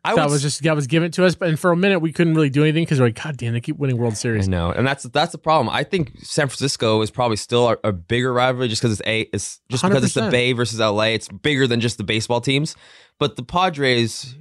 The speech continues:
Speaker 1: are that little thorn in our side right now that's,
Speaker 2: Yeah.
Speaker 1: that's budding into something.
Speaker 2: What's, what's so funny, though, is there's always this ongoing,
Speaker 1: I keep
Speaker 2: uh,
Speaker 1: saying "our." I know I'm not one of those fans. I hate being
Speaker 2: uh, whatever,
Speaker 1: I,
Speaker 2: who
Speaker 1: I'm
Speaker 2: cares?
Speaker 1: sorry.
Speaker 2: If you're listening to this podcast, you, I promise you, you don't care about that stuff. And if you do, uh,
Speaker 1: Nerd.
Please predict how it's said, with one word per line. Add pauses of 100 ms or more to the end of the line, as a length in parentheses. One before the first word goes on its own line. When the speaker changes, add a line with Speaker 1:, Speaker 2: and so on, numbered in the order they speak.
Speaker 1:
are
that
little
thorn
in
our
side
right
now
that's,
Speaker 2:
Yeah. (260)
Speaker 1:
that's
budding
into
something.
Speaker 2:
What's,
what's
so
funny,
though,
is
there's
always
this (220)
ongoing,
Speaker 1:
I
keep
Speaker 2:
uh,
Speaker 1:
saying
"our."
I
know
I'm
not
one
of
those
fans.
I
hate (100)
being
Speaker 2:
uh,
whatever,
Speaker 1:
I,
Speaker 2:
who
Speaker 1:
I'm
Speaker 2:
cares?
Speaker 1:
sorry.
Speaker 2:
If
you're
listening
to
this
podcast,
you,
I
promise
you,
you
don't
care
about
that
stuff.
And
if
you
do, (520)
uh,
Speaker 1:
Nerd.